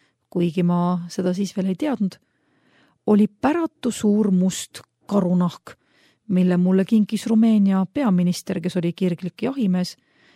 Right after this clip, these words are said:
ja mille ma hiljem laenasin Kibbutz Revivimi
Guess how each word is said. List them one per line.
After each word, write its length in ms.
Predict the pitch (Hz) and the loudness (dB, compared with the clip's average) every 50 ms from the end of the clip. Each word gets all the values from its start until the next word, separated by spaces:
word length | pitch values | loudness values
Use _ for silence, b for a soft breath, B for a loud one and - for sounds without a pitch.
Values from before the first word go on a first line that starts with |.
| b b b b b b - | b b b b b b -2
ja 80 | - | 0
mille 240 | 233 294 359 359 311 | 0 0 0 2 2
ma 140 | 247 220 214 | 2 2 2
hiljem 500 | 151 147 208 208 214 220 220 214 208 196 - _ _ _ _ _ _ - | 2 0 0 2 2 2 4 2 2 0 -2 _ _ _ _ _ _ -2
laenasin 720 | 185 175 175 180 185 185 180 180 170 - 185 180 175 165 - _ _ _ _ _ _ _ | 0 2 2 4 2 2 2 0 0 0 0 0 0 -2 -4 _ _ _ _ _ _ _
Kibbutz 500 | - 269 208 180 180 185 - - - - | -6 -6 -2 -2 -2 -4 -4 -6 -8 -6
Revivimi 800 | 196 180 180 165 175 175 165 175 175 170 170 170 165 165 165 156 | -4 -2 -2 -2 -2 -2 0 0 0 2 2 0 0 0 -2 -4